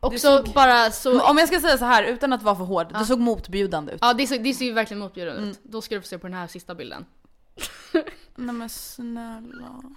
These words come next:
Speaker 2: Men man kan inte lägga ut sånt på sitt lilla barn. Vi får täcka hennes ansikte.
Speaker 1: Ja.
Speaker 2: Nej, men vänta, är det där alltså den
Speaker 1: Bildtexten
Speaker 2: personens dotter som står och äter ur
Speaker 1: är,
Speaker 2: en rå köttbit?
Speaker 1: "Jag älskar mitt stora kött! Lyckligtvis inga veggotendenser ännu."
Speaker 2: Va? Va?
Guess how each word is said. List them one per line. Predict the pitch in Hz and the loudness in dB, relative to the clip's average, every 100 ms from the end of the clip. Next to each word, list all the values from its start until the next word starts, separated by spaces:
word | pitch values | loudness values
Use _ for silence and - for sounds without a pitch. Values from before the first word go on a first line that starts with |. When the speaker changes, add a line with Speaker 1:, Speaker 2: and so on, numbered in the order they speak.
| _ - - | _ -20 -14
Speaker 2:
Men | - | -4
man | 262 262 | 0 0
kan | 269 | 0
inte | 254 | 0
lägga | 254 247 240 | 0 0 -2
ut | - 233 233 233 | -4 -4 -4 -6
sånt | 233 220 | -6 -6
på | 214 | -10
sitt | 214 | -10
lilla | 208 196 | -6 -2
barn. | 190 190 | -2 -2
Vi | 214 | -4
får | 220 | -2
täcka | 226 202 | -4 -4
hennes | 180 170 | -8 -8
ansikte. | 156 147 - - | -12 -14 -14 -8
Speaker 1:
Ja. | 233 254 - - | -8 -10 -16 -12
Speaker 2:
Nej, | 220 | -4
men | 233 - - 294 - _ - _ _ - - - | -4 -4 -12 -20 -20 _ -20 _ _ -20 -18 -6
vänta, | 240 262 240 | -2 2 2
är | 262 | 2
det | |
där | 254 269 | 4 4
alltså | 277 226 208 | 4 2 -2
den | 254 | 0
Speaker 1:
Bildtexten | 226 294 254 262 359 220 | 2 2 4 2 2 2
Speaker 2:
personens | - 254 233 - | 2 4 4 4
dotter | - - 233 185 | -2 -2 -2 -2
som | 196 208 196 | -6 -6 -6
står | - 196 | -6 -4
och | 190 | -2
äter | 196 190 180 185 | 0 -2 -4 -8
ur | 180 | -4
Speaker 1:
är, | 190 208 214 | 0 0 0
Speaker 2:
en | |
rå | 190 185 | -4 -8
köttbit? | - 254 | -2 2
Speaker 1:
"Jag | 302 | 4
älskar | 339 233 - 320 | 2 0 2 2
mitt | 302 - | 2 -2
stora | - 320 254 262 | -4 -2 0 -2
kött! | - 285 - - - - | 0 0 -2 -8 -20 -18
Lyckligtvis | - 247 - 233 254 262 | -8 -8 -8 -8 -6 -6
inga | 247 214 | -6 -4
veggotendenser | 226 196 190 202 208 208 185 175 | -6 -6 -10 -10 -8 -8 -8 -10
ännu." | 156 143 - _ _ | -10 -14 -16 _ _
Speaker 2:
Va? | - 311 - | 2 2 2
Va? | 208 | -6